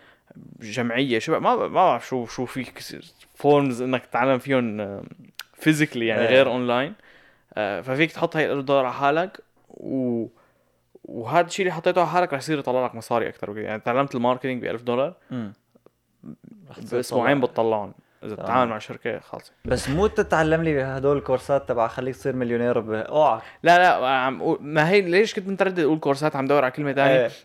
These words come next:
Speaker 1: إنه مو كورسات، هي أي حدا بيطلع لك دعاية، إنه كورس تحت علمك إنه
Speaker 2: آه، كورسات محترمة. هو مشان هيك كنت عم بقول غالبا تلاقيها على اليوتيوب.
Speaker 1: حكينا عن نصبة الكورسات.
Speaker 2: خطير، حكينا عن نصبة، حكينا عن نصبة الكورسات. قام العالم على تيك توك فكروا إنه نحن عنا كورس.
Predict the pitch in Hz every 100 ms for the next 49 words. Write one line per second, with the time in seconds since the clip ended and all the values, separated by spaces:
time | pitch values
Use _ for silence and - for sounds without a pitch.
0 | - 151 185 226 208 202 185 165 160 165
1 | 160 147 139 147 123 127 143 135 139 160
2 | 151 160 147 135 127 131 123 110 110 -
3 | _ _ - 107 - 110 127 117 - 110
4 | 139 175 170 160 175 165 123 123 123 123
5 | 131 117 110 113 101 107 110 113 110 139
6 | 135 180 175 120 127 - 113 - 110 -
7 | 123 - 120 127 120 110 110 110 101 104
8 | - 131 156 175 160 170 165 - 123 156
9 | 165 123 123 120 170 160 135 160 165 -
10 | 170 165 147 127 131 160 190 131 131 131
11 | 127 127 110